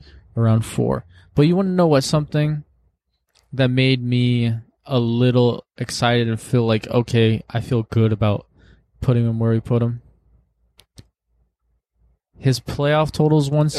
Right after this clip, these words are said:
Speaker 1: season,
Speaker 2: what?
Speaker 1: twenty-five and four in the playoffs. Yeah, that's pretty nice.
Speaker 2: That's pretty good. Yeah.
Speaker 1: Yeah. I mean, per game during that
Speaker 2: Mm-hmm.
Speaker 1: season, it was, uh, thirty-one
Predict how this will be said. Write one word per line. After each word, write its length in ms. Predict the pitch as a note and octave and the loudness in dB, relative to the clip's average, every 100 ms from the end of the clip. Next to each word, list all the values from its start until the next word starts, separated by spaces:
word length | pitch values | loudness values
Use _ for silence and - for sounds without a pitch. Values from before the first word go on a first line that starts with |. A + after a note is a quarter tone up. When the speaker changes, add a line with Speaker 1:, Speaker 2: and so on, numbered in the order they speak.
| D#3 | 0
Speaker 1:
season, 160 | D3 D#3+ | 2 0
Speaker 2:
what? 180 | D#3+ D#3 - _ _ _ _ - - | -2 -6 -16 _ _ _ _ -20 -12
Speaker 1:
twenty-five 920 | - D3 D3+ E3 D3 - B2 B2+ C3+ | -6 0 2 2 0 0 2 2 2
and 160 | A#2+ G2+ | 2 0
four 460 | - G#2+ G2+ - - - - - - - - - - - - _ - _ | -4 -14 -14 -16 -16 -16 -14 -14 -14 -14 -16 -20 -20 -20 -20 _ -20 _
in 140 | B2+ | -2
the 80 | A#2+ | -2
playoffs. 680 | - C3 A#2+ G#2+ A2 A#2+ - - _ _ | 0 2 2 2 -2 -8 -12 -18 _ _
Yeah, 480 | A#2+ C3 D#3+ G#2 G#2+ - - | 0 2 2 0 -4 -10 -10
that's 160 | C3 | -8
pretty 220 | - E3+ D#3+ | -2 -2 0
nice. 500 | D3 D#3+ B2 A#2+ - _ _ - | 0 0 -2 -4 -12 _ _ -16
Speaker 2:
That's 140 | - | -14
pretty 200 | - - | -14 -16
good. 280 | - A#2+ - _ | -18 -20 -20 _
Yeah. 220 | B2+ C3 C3+ - | -20 -20 -20 -8
Speaker 1:
Yeah. 300 | A#2 G#2 G#2 G#2+ _ _ - | -4 -4 -6 -12 _ _ -6
I 100 | C3 | 0
mean, 180 | C3+ B2+ | 2 0
per 260 | - D#3 | 0 0
game 360 | C3+ C#3 D3+ D3 | 2 0 0 0
during 240 | A2+ A2+ | 0 0
that 140 | A2 A2 | 0 -2
Speaker 2:
Mm-hmm. 80 | - | -2
Speaker 1:
season, 440 | A#2 A2 G#2 G2+ - _ _ _ _ - | -2 -2 -6 -10 -16 _ _ _ _ -4
it 60 | |
was, 320 | A#2+ A2+ G#2+ G#2+ | 0 2 2 2
uh, 520 | A2 G#2 G#2 G#2+ - - C3 | 2 2 0 -2 -6 -12 -4
thirty-one 760 | C3+ C3 B2 A2 A#2+ A#2+ A2+ - | 0 2 2 2 0 -2 -4 -12